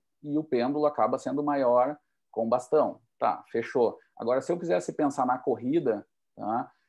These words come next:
eu poderia olhar, o que ia acontecer? Uma dessas curvas ia se deslocar, né?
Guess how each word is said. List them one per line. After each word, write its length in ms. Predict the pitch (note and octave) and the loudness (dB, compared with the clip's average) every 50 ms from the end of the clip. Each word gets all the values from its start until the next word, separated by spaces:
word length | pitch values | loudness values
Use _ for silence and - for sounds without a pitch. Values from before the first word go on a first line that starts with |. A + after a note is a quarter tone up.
| _ _ - | _ _ -6
eu 120 | A#2 A2+ | -6 -2
poderia 380 | A2+ C3+ B2 A#2+ A#2+ C3 D3+ E3+ | 0 0 0 0 0 2 2 4
olhar, 180 | D3+ C3+ A#2 | 4 2 0
o 40 | B2 | 0
que 120 | - E3+ | 0 0
ia 80 | F3 F#3 | 0 0
acontecer? 640 | F3+ E3+ D3+ - D3+ C#3 - B2+ G2 F#2 - - - - A#2 A2+ - | -2 -4 -4 -4 -4 -2 -2 -2 -2 -2 -4 -6 -10 -14 -14 -12 -8
Uma 280 | - E3+ F#3+ G#3 G3+ D#3 | -6 -4 -2 -2 2 2
dessas 280 | C#3 C3+ - C3+ A2+ | 2 2 2 -2 -4
curvas 380 | - - C#3 C#3+ D3 D#3 D3 C3+ | -2 -2 -2 0 0 0 -2 0
ia 120 | C#3+ C#3+ | 0 0
se 160 | C#3+ - C#3+ C3 | 0 0 -2 -4
deslocar, 600 | B2 C3 C#3+ D#3+ E3 E3 E3 D3+ D3 D3 - _ _ _ - | -2 -2 -2 -2 0 2 2 2 2 0 -4 _ _ _ -14
né? 360 | - G#2+ G#2+ G#2+ A2+ B2+ | -10 -8 -8 -6 -8 -8